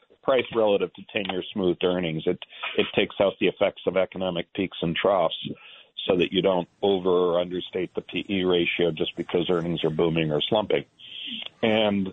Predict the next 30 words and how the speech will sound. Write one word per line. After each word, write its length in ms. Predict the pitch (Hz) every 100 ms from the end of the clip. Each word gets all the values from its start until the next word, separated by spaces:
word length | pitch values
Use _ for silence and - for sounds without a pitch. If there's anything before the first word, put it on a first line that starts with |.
| -
the 160 | 101
U 280 | 107 127 117
S 140 | 113 110
is 160 | 98 87
at 160 | 98 -
twenty-nine 520 | 110 95 90 87 85
times. 500 | - 117 82 69 117 - - _ - - - - -
Um, 560 | 101 98 95 92 85 80
Europe 440 | 104 107 120 110 -
is 200 | 95 87 - -
at, 300 | 92 95 98 - - -
uh, 260 | 95 90 -
fourteen 400 | 113 104 - 101
to 60 | 85
fifteen 560 | - 113 - 92 82
times. 440 | 78 87 73 78 95 - - - - - _
Emerging 420 | 117 104 107 101 92
markets 380 | 101 110 90 -
are 120 | 87
at 60 | 87
about 320 | 85 87 -
fourteen 460 | 90 85 - 85 76
times 400 | - 78 76 80 - - - - -
earnings, 340 | 185 160 113 -
so 240 | 143 110 104 -
half 320 | - 135 123 -
off 320 | 104 82 - - - - - _
if 220 | - 101 90
you 160 | 104 98
go 460 | 87 95 90 90